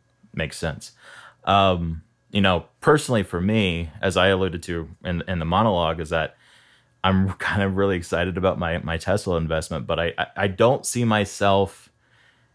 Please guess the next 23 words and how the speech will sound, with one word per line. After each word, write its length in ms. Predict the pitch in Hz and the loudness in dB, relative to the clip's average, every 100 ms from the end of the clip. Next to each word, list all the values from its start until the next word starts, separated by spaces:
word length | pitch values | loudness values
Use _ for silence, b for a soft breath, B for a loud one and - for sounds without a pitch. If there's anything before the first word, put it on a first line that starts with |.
| _ | _
selling 640 | - - - 110 120 107 104 | -12 -4 2 6 6 4 2
any 360 | 104 107 101 95 | 0 2 2 -2
shares 540 | - - 98 117 98 | -4 0 4 4 2
anytime 480 | 92 85 95 87 82 | -2 -2 -2 -2 -2
soon. 400 | - 98 95 85 | -4 0 0 0
And 140 | 80 | -2
even 200 | 98 113 | 0 2
if 140 | 104 90 | 2 0
it 80 | 71 | 0
drops, 580 | 101 104 92 85 - | 4 4 4 0 -6
I'll 140 | - 90 | -4 -4
probably 800 | - - 90 110 120 107 117 113 | -4 -2 4 4 4 2 0 -2
try 440 | - 110 92 113 | 0 2 4 4
to 100 | 107 | 2
buy 280 | 90 95 101 | 2 4 4
more 300 | 90 90 113 | 2 2 2
because 380 | 113 95 92 90 | 0 0 0 2
I, 180 | 90 - | 0 -2
I 80 | 104 | -6
feel 500 | 90 - 110 104 101 B B B - | -4 0 2 2 0 B B B -2
I 160 | 95 | 2
know 180 | 98 98 | 4 4
where 240 | 98 92 | 4 2